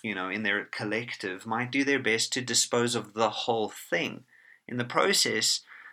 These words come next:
they end up not only destroying the bad, the slowness of its inner working, say, or the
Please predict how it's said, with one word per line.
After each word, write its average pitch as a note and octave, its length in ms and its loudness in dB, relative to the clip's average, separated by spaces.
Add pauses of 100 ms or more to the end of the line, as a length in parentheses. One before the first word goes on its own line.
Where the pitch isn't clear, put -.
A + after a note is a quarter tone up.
(140)
they B2+ 160 8
end D3 200 6
up D3+ 100 6
not C#3 200 6
only C#3 260 4
destroying A#2+ 580 2
the G2+ 60 0
bad, G#2+ 600 2
the G#2 80 -4
slowness A#2 640 0
of G2+ 120 -2
its G2+ 140 -6
inner G#2 240 -4
working, G2 460 -2
say, G2 260 2
or F#2+ 140 -2
the F#2+ 160 -4